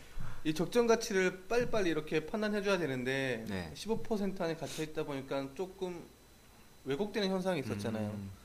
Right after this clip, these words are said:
Speaker 1: 그런데 이제 또 삼십 퍼센트가 되면서 시장이 건전해졌다라고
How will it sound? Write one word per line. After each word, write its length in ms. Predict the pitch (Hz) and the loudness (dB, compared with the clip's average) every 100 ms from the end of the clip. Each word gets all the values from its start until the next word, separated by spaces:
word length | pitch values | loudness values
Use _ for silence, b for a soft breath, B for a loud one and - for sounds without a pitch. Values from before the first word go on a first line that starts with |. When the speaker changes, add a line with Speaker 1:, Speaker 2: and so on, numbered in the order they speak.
| B - | B -10
Speaker 1:
그런데 220 | 139 127 | -6 -2
이제 160 | 127 131 | -2 -4
또 140 | 165 156 | -8 -8
삼십 320 | - 196 202 - | -6 -6 -6 -8
퍼센트가 440 | 190 185 185 170 | -8 -6 -4 -4
되면서 560 | 156 117 113 - 214 - - - - | -4 -6 -6 -4 -6 -6 -18 -20 -12
시장이 800 | - 196 190 190 185 185 185 220 | -2 0 2 0 -2 -4 -4 -6
건전해졌다라고 880 | - 143 143 190 170 123 - 107 98 | -4 -4 0 0 0 -4 -6 -8 -8